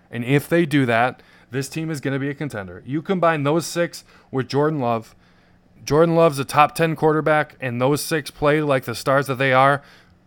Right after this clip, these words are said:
This is gonna be a fun, fun team to watch. And all of the other players that I talked about, you know, Jayden Reed, Luke Musgrave, Tucker Kraft, Lucas Van Ness, Colby Wooden, Dontavian Wicks, Grant DuBose, Carl Brooks, Devontae Wyatt,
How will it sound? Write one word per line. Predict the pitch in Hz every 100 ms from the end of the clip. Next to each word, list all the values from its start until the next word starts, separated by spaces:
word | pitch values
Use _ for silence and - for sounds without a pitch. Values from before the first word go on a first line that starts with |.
| -
This | 135 139
is | 170
gonna | 139 151
be | 139
a | 113
fun, | - 135 135
fun | 131 143 135
team | - 139
to | 120
watch. | 104 120 127
And | 117 -
all | 131 160 175
of | 147
the | 156
other | 147 139
players | 135 131 151 143 - - _ -
that | 117
I | 120 160
talked | - 151 139
about, | 107 95 90 - _ _
you | -
know, | 113 104 98 - _ _ _ _ _ 127
Jayden | 165 170
Reed, | 147 123 104
Luke | 123 156 147
Musgrave, | 131 - 104 95
Tucker | 165 180 160
Kraft, | 131 110 -
Lucas | 160 175 160
Van | - 123 110
Ness, | 92 - - - _
Colby | - 190 170
Wooden, | 123 98 92 87 _ _ _ _ _ _ _
Dontavian | 139 139 165 180 175 147
Wicks, | 117 101
Grant | - 175 -
DuBose, | 139 127 104 -
Carl | 151 180 180
Brooks, | 127 113 - -
Devontae | 127 143 175 180 175
Wyatt, | 143 117 92